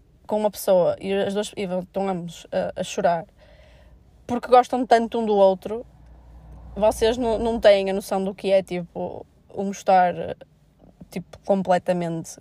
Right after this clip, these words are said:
como é que eu ia dizer? Não é sem noção, mas completamente, estão a ver, vulnerável, completamente, tipo,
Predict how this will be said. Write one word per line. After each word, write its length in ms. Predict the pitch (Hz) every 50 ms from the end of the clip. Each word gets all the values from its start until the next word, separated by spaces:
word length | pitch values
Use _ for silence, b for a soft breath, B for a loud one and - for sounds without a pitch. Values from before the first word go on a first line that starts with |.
| - -
como 140 | - 214 202
é 20 |
que 80 | 175 185
eu 40 | 185
ia 160 | 180 180 170
dizer? 280 | 170 170 175 180 170 B B B B B B B B B B B B B B B B B B B B _ _ _ _
Não 120 | 285 311
é 80 | 330 311
sem 160 | 294 - 330
noção, 500 | 311 311 277 - - - 302 269 254 240
mas 220 | 240 240 226 -
completamente, 680 | - - 262 254 254 254 247 247 - 254 247 247 247 240
estão 260 | 233 - - 254 254 254
a 40 |
ver, 180 | 240 240 262 240
vulnerável, 720 | 220 226 240 233 240 233 240 247 240 226 214 208 202 208
completamente, 920 | - 214 214 202 208 220 214 - 220 220 220 214 208 208 214 202 - -
tipo, 760 | - - 214 208 190 - - 202 196 202 202 202 202 202 -